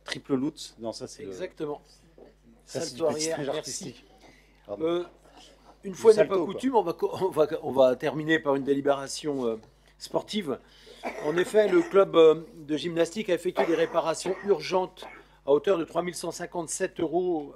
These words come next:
Speaker 2: euh, afin de remettre en conformité le matériel gymnique résultant d'une utilisation par les clubs, d'autres clubs et notamment par les scolaires qui viennent chaque jour, euh, fréquenter ce lieu.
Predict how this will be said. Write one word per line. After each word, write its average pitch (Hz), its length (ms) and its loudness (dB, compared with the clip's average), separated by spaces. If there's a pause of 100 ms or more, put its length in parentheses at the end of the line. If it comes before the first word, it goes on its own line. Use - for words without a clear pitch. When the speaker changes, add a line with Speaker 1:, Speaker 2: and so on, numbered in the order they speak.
Speaker 2:
euh, 131 200 -2
afin 135 260 -8
de 147 280 -4
remettre 160 420 -8
en 160 60 -8
conformité 151 540 -6
le 165 60 -2
matériel 143 500 -4
gymnique 139 480 -14 (800)
résultant 147 400 2
d'une 180 140 -2
utilisation 156 640 -2
par 139 220 -8
les 120 520 -4
clubs, 185 480 4
d'autres 175 380 4
clubs 180 400 -2
et 160 120 -2
notamment 151 420 -2
par 139 140 -8
les 135 100 -4
scolaires 151 380 -6
qui 135 120 -16
viennent 160 380 -2
chaque 143 280 -6
jour, 180 420 -6
euh, 127 300 -4 (280)
fréquenter 185 720 -4
ce - 220 -4
lieu. 143 260 -2